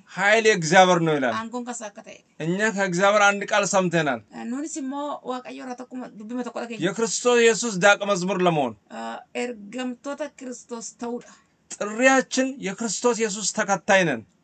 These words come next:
Speaker 2: ዋምቺ ኬኛ ክርስቶስን ሆርደፉዳ።
Speaker 1: እስከ መቼ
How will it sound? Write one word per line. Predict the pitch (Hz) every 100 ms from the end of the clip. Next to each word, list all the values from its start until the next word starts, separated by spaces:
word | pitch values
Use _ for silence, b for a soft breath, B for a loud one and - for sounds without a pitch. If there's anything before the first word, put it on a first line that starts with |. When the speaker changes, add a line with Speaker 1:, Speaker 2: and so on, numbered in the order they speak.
| _
Speaker 2:
ዋምቺ | 202 240 247 254 -
ኬኛ | 320 320 285 262 269 302
ክርስቶስን | 285 254 - 269 269
ሆርደፉዳ። | 254 240 208 226 233 - _ _ _
Speaker 1:
እስከ | 160 -
መቼ | 190 196